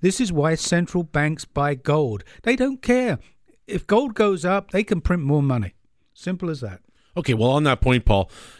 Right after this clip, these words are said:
Speaker 2: it brings us to another challenge, which is to understand what is behind those headlines. And since central banks are becoming and have been net buyers of gold to protect their currencies, as you said, Paul, among other things,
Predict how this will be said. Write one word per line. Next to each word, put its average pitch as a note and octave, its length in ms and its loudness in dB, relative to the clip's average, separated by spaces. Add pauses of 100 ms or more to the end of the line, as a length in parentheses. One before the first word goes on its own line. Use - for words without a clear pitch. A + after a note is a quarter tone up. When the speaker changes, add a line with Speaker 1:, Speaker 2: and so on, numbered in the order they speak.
(100)
Speaker 2:
it A2+ 160 0
brings B2+ 260 2
us G#2+ 260 0
to G2 640 0
another G2 400 2
challenge, A2+ 420 0
which F2+ 200 -2
is F#2 220 0
to G#2+ 180 2
understand G#2+ 640 0
what G2 140 2
is C#3+ 160 0
behind F2 380 -2
those E2 160 -2
headlines. E2 500 -2
And F2+ 160 0 (280)
since - 440 -2 (320)
central A#2 320 0
banks F#2+ 300 0
are F2+ 100 -2
becoming F2+ 520 -2
and D#2 100 -2
have F#2 280 -2
been F2 240 0 (260)
net F#2+ 400 0 (120)
buyers E2 440 -4
of D#2+ 280 -10
gold F2+ 420 -4 (200)
to B2+ 120 -4
protect A2 380 -4
their G2 100 -6
currencies, F2+ 460 -4
as D#2+ 160 -8
you F2+ 80 -4
said, F#2+ 400 -4
Paul, F2 300 -4 (320)
among G#2 440 0
other G#2+ 180 0
things, F2+ 440 -6